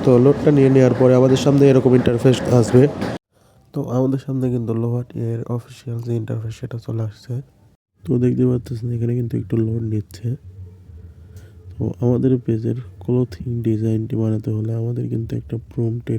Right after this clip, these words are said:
প্রয়োজন হবে। তো সেটা আমরা কোথায় পাবো? তো সেটা আমরা কালেক্ট করব।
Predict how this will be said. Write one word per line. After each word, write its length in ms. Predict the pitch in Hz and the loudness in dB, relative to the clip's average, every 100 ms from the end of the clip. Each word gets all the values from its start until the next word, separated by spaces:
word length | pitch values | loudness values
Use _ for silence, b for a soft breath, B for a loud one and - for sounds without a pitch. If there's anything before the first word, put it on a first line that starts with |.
| 107 - | -6 -6
প্রয়োজন 340 | 110 107 104 | -6 -4 -4
হবে। 260 | 107 110 135 B B B B B B - | -4 -4 -6 B B B B B B -8
তো 100 | 120 | -6
সেটা 320 | 113 123 - | -4 -4 -2
আমরা 240 | 117 113 113 | -2 -2 -2
কোথায় 320 | 113 - 110 | -4 -6 -6
পাবো? 200 | 110 110 117 | -4 -6 -6
তো 160 | 127 117 | -8 -8
সেটা 360 | - 123 120 | -8 -10 -6
আমরা 420 | 113 110 110 110 131 - b b b b b b - | -6 -6 -4 -6 -6 -14 b b b b b b -10
কালেক্ট 360 | 120 113 110 - | -4 -4 -6 -6
করব। 400 | 107 104 107 | -4 -2 -2